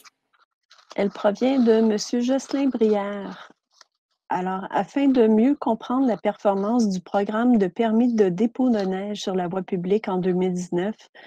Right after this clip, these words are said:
j'aimerais vous demander la confirmation que les réponses aux questions suivantes me seront communiquées. Combien de permis de dépôt de neige sur la voie publique ont été délivrés en deux mille dix-neuf ?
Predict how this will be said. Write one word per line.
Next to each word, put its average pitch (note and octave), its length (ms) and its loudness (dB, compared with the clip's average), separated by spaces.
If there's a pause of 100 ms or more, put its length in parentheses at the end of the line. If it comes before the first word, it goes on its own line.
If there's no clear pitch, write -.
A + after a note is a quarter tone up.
(280)
j'aimerais G#3+ 380 4
vous C4 120 4
demander G#3+ 380 4
la B3 100 0
confirmation A#3+ 880 -2
que A3+ 80 -6
les F#3+ 120 -2
réponses F#3 420 -4
aux G3+ 60 -4
questions G#3+ 340 -4
suivantes B3 440 -2
me G#3 120 -2
seront G3 480 -4
communiquées. G3 680 -2 (420)
Combien G3 340 4
de G#3+ 120 6
permis G#3 380 4
de G3+ 140 4
dépôt G3 320 0
de G3 60 -2
neige G3+ 320 -4
sur G#3 120 -4
la F#3+ 140 0
voie F#3+ 140 -2
publique F#3+ 440 -4
ont G3 120 -4
été G3 340 -2
délivrés F#3+ 680 -2
en G3+ 100 -4
deux F#3+ 140 -2
mille F#3+ 200 -2
dix-neuf ? F#3 440 -6